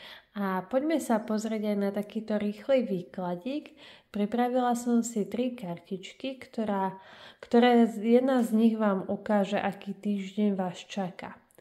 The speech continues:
Skúste pouvažovať, či s vami viac rezonuje prvá, druhá alebo tretia. A poďme sa na to pozrieť.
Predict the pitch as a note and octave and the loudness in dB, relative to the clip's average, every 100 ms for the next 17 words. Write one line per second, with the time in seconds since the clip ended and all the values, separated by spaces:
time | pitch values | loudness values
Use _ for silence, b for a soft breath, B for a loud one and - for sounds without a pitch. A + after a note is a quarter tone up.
0 | B B B - - C#4 D4 - D#4 - | B B B -20 -8 -4 -2 -2 -4 -2
1 | F#3+ F3+ F#3 G#3 A3 B3 B3+ D4 C#4+ - | -2 -2 0 0 0 -2 -2 -4 -4 -6
2 | A#3 - A3+ G#3 G3+ F#3+ F3+ F#3+ F#3+ F#3+ | -6 -2 0 2 0 0 -2 -2 -4 -4
3 | G3+ G3+ F#3+ F#3+ G3+ G3+ A3+ A#3 A#3 G3+ | -2 -2 -4 -6 -6 -4 -2 -2 -2 -6
4 | G3 F3+ G3 F#3+ G3+ G3 F#3+ F3+ F3 - | -6 -6 -6 -6 -6 -4 -4 -6 -10 -10
5 | F3 E3+ _ - B3 D#4+ G4 - _ b | -10 -12 _ -4 -2 -2 -6 -14 _ b
6 | b b b b G#3+ G#3 G3+ G#3 G3+ G#3+ | b b b b -8 -2 0 2 0 -2
7 | G3 F#3+ F#3+ F#3+ - F#3+ F3+ F#3 F#3 F3+ | -2 -2 -4 -8 -6 -6 -6 -10 -12 -18